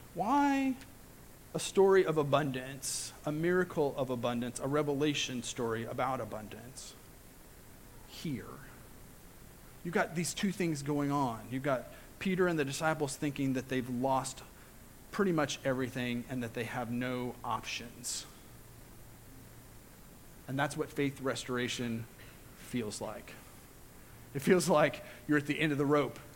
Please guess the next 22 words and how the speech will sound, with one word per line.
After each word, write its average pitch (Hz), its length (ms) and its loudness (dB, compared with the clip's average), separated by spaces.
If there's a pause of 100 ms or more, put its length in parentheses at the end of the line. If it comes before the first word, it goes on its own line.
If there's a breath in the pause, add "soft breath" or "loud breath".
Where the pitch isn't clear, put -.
(140)
It 139 60 -8
feels 165 200 4
like 143 220 4
there's 135 220 2
nothing 151 500 4
left 143 240 6
to 151 60 0
do. 147 360 6
It 143 80 -6
feels 147 200 2
like 139 220 4
you've 135 80 0
had 160 320 6
your 139 80 2
chance 151 360 0
and 131 100 -2
it's 127 120 -8
played 143 260 2
out. 135 260 8
It 123 100 -8
feels 151 300 4
like 139 240 6